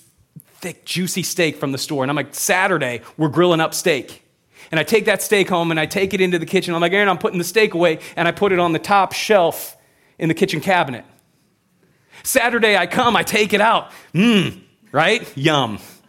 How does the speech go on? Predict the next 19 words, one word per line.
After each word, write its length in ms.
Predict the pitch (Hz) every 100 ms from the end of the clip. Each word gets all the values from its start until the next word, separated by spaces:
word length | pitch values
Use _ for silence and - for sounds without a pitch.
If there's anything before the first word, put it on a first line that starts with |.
| - - -
We're 100 | 170
gonna 100 | 165
throw 300 | 170 180 202
it 60 |
on 100 | 196
the 80 | 196
grill. 340 | 160 180 120 - _ _ _ _ -
Well, 120 | 220
what's 160 | 254
happened 360 | 254 233 240 208
to 80 | 202
that 180 | 196 185
steak? 500 | - 202 123 - _ _ _ _ _ - - -
It's, 180 | 208 - -
it's 120 | -
gone 220 | 240 214
bad. 360 | 190 226 139 - - _ _ _ _ _ _ _ _
It's 100 | -
rotten. 560 | 139 160 208 - 117